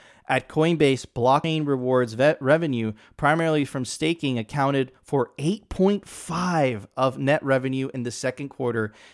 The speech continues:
It fell sixteen percent se-, uh, sequentially to sixty-eight point four million during the quarter, less than, uh, less than the decline in trading revenue. Wow. Um, I, I,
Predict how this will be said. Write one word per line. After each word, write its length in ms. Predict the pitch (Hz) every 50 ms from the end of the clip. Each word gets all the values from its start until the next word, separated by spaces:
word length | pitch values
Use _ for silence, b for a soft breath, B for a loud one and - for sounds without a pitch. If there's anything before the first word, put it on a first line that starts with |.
| B B
It 140 | - -
fell 280 | - - - 147 139 131
sixteen 720 | 123 - - - 160 151 - - - - 160 160 160 151
percent 460 | - - 131 - - 156 147 139 120
se-, 180 | - - 139 - _
uh, 200 | 135 123 120 117
sequentially 500 | 110 - - - 143 135 - 143 139 120
to 180 | - - 131 113 b b b b
sixty-eight 640 | - - - 185 180 - - 180 165 156 156 -
point 240 | - 165 147 139 131
four 260 | - - 143 139 135
million 540 | 127 123 135 156 170 175 170 156 151 156 151 b b b b -
during 260 | 139 135 135 131 127
the 60 | 120
quarter, 440 | - - 131 123 120 120 120 117 b b b b b
less 500 | 127 127 123 123 131 139 - - - - - _ _ _ _ _ _ _ -
than, 400 | 139 123 117 113 113 113 110 -
uh, 100 | 127 127 123
less 360 | - 127 127 131 139 - -
than 240 | - 131 123 120 117
the 80 | 117
decline 420 | 110 117 110 - 120 113 113 110 110
in 140 | 110 110 104
trading 400 | - - - 123 131 135 131 123
revenue. 400 | 117 110 117 110 107 101 98 - - _ -
Wow. 460 | 107 104 104 90 76 58 - - - _ _ _ _
Um, 580 | - 117 113 113 110 107 104 107 107 104 101 - _ b b b b b b b b b b b b b b b b b b _
I, 120 | 117 127 -
I, 120 | - 127